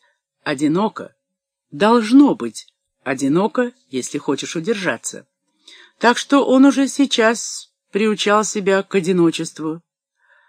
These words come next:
Протеже у него были, друзей не было. Размяв затёкшую шею и огромные плечи,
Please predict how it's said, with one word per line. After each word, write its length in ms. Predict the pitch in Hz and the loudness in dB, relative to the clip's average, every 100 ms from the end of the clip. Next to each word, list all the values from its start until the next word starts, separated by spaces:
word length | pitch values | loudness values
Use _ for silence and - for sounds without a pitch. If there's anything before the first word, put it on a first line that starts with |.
| _ _ _ _ _ | _ _ _ _ _
Протеже 720 | 202 208 220 196 147 147 135 | 0 2 2 0 0 -2 -4
у 120 | 135 | -6
него 320 | 127 117 113 | -8 -8 -10
были, 580 | 110 131 196 226 262 269 _ _ _ | -6 0 0 2 -2 -6 _ _ _
друзей 800 | 123 131 127 120 147 185 220 - _ _ _ | -8 -4 -4 -4 -2 -2 -4 -12 _ _ _
не 280 | 127 120 117 | -8 -6 -6
было. 340 | 107 110 104 _ _ _ _ _ _ _ _ _ _ _ _ _ _ | -10 -12 -14 _ _ _ _ _ _ _ _ _ _ _ _ _ _
Размяв 800 | 170 185 180 180 185 165 - - _ | -2 2 2 2 2 2 0 -14 _
затёкшую 800 | 151 160 156 165 147 - 156 147 | -4 -2 0 -2 -4 -4 -6 -4
шею 500 | - - 220 226 220 | -4 0 0 2 0
и 60 | 156 | 0
огромные 680 | 147 139 160 143 135 139 | -2 -2 -2 -2 -2 -4
плечи, 580 | 143 170 220 226 226 220 | -6 -2 0 0 -4 -8